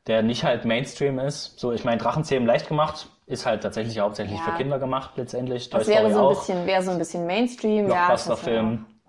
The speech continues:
Speaker 2: ist
Speaker 1: Ja, bei Klaus, Klaus vielleicht auch.
Speaker 2: Mhm.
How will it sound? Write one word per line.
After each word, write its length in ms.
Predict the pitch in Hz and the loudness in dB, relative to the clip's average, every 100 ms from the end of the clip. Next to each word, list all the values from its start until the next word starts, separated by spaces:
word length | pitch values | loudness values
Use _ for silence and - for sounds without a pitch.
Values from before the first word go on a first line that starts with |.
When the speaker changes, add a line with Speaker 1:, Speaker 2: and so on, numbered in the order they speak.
| _ - _ - | _ -20 _ -2
Speaker 2:
ist 60 | |
Speaker 1:
Ja, 80 | 107 | 2
bei 160 | 120 107 | 4 2
Klaus, 580 | 123 135 180 - - - _ | 4 4 4 2 -12 -20 _
Klaus 280 | - 135 196 | 2 4 4
vielleicht 380 | - 143 135 - | 2 0 2 2
auch. 320 | 139 180 - - - | 2 2 -2 -14 -4
Speaker 2:
Mhm. 380 | 190 196 220 | 0 2 0